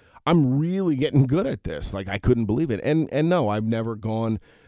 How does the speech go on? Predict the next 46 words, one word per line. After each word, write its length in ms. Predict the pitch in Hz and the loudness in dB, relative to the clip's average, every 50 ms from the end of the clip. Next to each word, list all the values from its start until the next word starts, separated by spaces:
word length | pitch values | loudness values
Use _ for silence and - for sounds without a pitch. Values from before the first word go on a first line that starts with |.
| - _ - | -20 _ -6
out 140 | 110 113 113 | -4 -4 -4
of 160 | 110 104 95 | -4 -4 -4
the 80 | 107 | -4
market 420 | 104 107 107 107 98 - 107 - - | -4 -2 -4 -6 -6 -8 -10 -10 -8
to 140 | - 98 92 | -10 -10 -10
do 460 | 85 78 95 107 107 104 104 104 - | -10 -8 -8 -6 -6 -6 -6 -8 -8
this 320 | - 92 104 104 95 - - | -6 -4 -2 -2 -2 -4 0
job, 440 | - 107 107 104 101 92 87 80 80 | 0 0 0 0 -2 -4 -6 -8 -8
but, 180 | 85 98 98 92 - | -6 -6 -6 -6 -6
you 140 | - 101 104 | -4 -2 -2
know, 180 | 98 95 98 98 - _ _ - - | -2 -2 -2 -4 -6 _ _ -12 -8
uh, 80 | 92 92 | -8 -6
I 180 | 95 92 87 101 | -6 -6 -6 -6
had 240 | 101 92 90 85 | -6 -6 -6 -4
kids 480 | - - 113 117 117 127 143 139 107 104 | -2 -2 0 0 -2 -2 -4 -4 -4 -2
and, 220 | 107 101 101 101 | -2 -2 -2 -2
and 200 | - 92 98 95 | -2 -4 -4 -4
family 460 | - - 107 104 107 113 120 120 117 113 | -4 -4 -4 -2 0 0 0 0 -2 -4
locally 540 | 107 101 104 110 - 131 135 135 139 139 | -4 -4 -6 -6 -6 -4 -4 -2 -2 0
and 100 | 123 104 | 0 0
never 180 | 104 104 104 110 | -2 -2 -4 -4
really 240 | 107 104 104 104 107 | -4 -4 -4 -4 -4
wanted 280 | 101 101 104 107 98 | -4 -4 -4 -4 -6
to 100 | - 104 | -6 -8
pursue 580 | - - 85 - - - - 143 147 131 117 113 - - - - - - - - _ _ - | -8 -10 -12 -12 -12 -10 -6 -6 -4 -4 -4 -6 -8 -12 -20 -20 -20 -20 -20 -20 _ _ -2
anything 580 | 147 151 147 147 143 - - 135 135 123 120 | 0 2 2 2 0 0 2 2 2 2 0
out 200 | - 104 110 110 | 0 -2 -4 -2
of 100 | 107 101 | -2 -2
the 80 | 90 101 | -2 0
market. 300 | 104 113 127 123 - 90 | 2 2 0 0 0 -2
There 100 | 92 98 | -2 -2
was 160 | 101 104 98 | -2 -2 -2
a 80 | 92 92 | -4 -6
time 280 | - - 104 101 104 | -4 -4 -2 -2 -2
where 120 | 104 104 95 | -2 0 0
I 100 | 95 98 | 0 0
was 220 | 95 92 90 80 | 0 0 -2 -2
looking 420 | 85 95 127 151 - 269 240 160 127 | -2 -4 -4 -2 -2 0 0 2 2
out 200 | 107 104 104 95 | 2 0 0 -2
of 80 | 85 | -2
the 80 | 90 92 | -2 -4
market 320 | 90 87 90 87 - 110 | -4 -4 -6 -6 -6 -6
because 340 | 85 95 - - 101 95 87 | -6 -6 -6 -6 -6 -6 -4
I 120 | 101 98 | -4 -4
had 140 | 95 95 92 | -4 -6 -6
been, 280 | 85 98 95 95 90 | -6 -6 -6 -6 -6